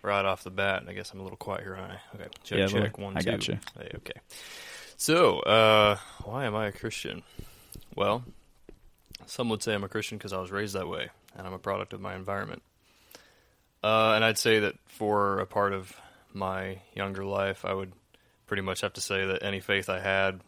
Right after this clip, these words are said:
Speaker 1: was just because it's how I was raised. But, um,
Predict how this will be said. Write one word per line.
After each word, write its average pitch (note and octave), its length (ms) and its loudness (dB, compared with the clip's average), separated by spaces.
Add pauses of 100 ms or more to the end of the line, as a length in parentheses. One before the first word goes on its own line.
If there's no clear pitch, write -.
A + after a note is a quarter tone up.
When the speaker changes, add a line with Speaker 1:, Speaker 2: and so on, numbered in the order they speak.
(120)
Speaker 1:
was F#2+ 220 -2
just F#2+ 240 -8
because F#2 260 -6
it's F#2 140 -12
how F#2 200 -6
I F#2 40 -4
was F#2+ 340 -6 (160)
raised. A2 440 -2 (1120)
But, G2+ 300 6
um, F#2+ 420 2